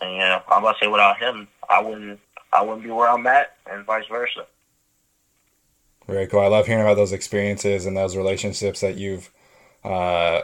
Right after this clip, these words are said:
Speaker 2: have built up over the, over the years. So you mentioned Jalen Moore, who's, uh, with the Jets. Has, have you been able to pick his brain at all and, and,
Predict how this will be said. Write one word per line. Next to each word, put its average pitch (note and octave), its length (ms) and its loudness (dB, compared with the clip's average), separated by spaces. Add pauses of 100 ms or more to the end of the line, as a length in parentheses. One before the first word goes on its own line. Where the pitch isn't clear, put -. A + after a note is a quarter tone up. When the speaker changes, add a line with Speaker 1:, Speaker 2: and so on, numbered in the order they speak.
(120)
Speaker 2:
have G2 220 -2
built G#2+ 260 2
up G#2 180 8
over G2+ 200 4
the, F#2 280 -2
over G2 200 -2
the F#2+ 80 -6
years. G2 460 -2 (440)
So - 120 -2
you A#2 80 2
mentioned C3+ 340 4
Jalen A2+ 280 6
Moore, A2 280 6
who's, G2+ 360 -2
uh, F#2 320 0
with G#2+ 120 -6
the G2+ 100 2
Jets. G#2+ 360 2
Has, G2+ 280 0
have G#2 200 0
you A2 80 -2
been A#2 100 2
able A2 180 2
to G#2 100 -2
pick A2 220 0
his G#2 180 2
brain G#2+ 360 2
at G#2 80 6
all G#2 280 6
and, F#2+ 200 0
and, F#2 300 -6